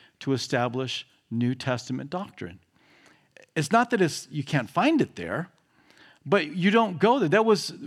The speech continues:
given to the nation of Israel, and, and, and as many of the laws being civil and how they should function, plenty of them were ceremonial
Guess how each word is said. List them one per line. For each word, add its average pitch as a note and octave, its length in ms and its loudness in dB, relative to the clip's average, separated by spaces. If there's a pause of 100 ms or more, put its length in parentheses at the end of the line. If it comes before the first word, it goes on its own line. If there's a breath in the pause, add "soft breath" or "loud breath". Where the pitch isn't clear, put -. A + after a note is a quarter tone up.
(160)
given B3 380 4
to - 120 -4
the F#3+ 120 2
nation F3+ 360 0
of D3 100 0
Israel, D#3 520 2 (340 loud breath)
and, D#3+ 320 4
and, B2 320 -8
and C3+ 140 0
as A#2 240 -6 (220)
many D3+ 340 6
of A3+ 100 4
the E3 60 4
laws C#3+ 260 4
being C3+ 340 0
civil G#3 680 2
and A#2 120 -6
how F3 300 2
they D3+ 140 0
should C#3+ 240 -2
function, G3 760 -2
plenty F3 300 2
of F#3+ 120 4
them F#3 140 2
were F3 120 0
ceremonial F#3 800 0